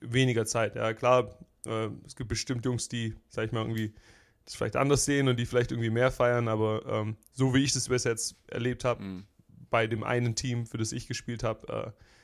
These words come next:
Speaker 1: bleibt da für, für Feiern eigentlich, äh, recht wenig Zeit.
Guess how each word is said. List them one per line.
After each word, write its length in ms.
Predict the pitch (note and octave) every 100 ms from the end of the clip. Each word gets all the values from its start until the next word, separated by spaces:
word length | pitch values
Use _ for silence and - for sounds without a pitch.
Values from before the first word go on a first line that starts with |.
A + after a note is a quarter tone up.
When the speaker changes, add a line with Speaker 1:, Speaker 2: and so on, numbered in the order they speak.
| _ _
Speaker 1:
bleibt 220 | A2+ G#2+
da 60 | A2
für, 100 | A2
für 420 | - - - A2+
Feiern 460 | - A#2+ A2+ A2 G#2+
eigentlich, 400 | G#2+ G#2+ - -
äh, 180 | G#2+ G2+ _ -
recht 180 | A2 -
wenig 240 | G#2+ A2
Zeit. 300 | - A#2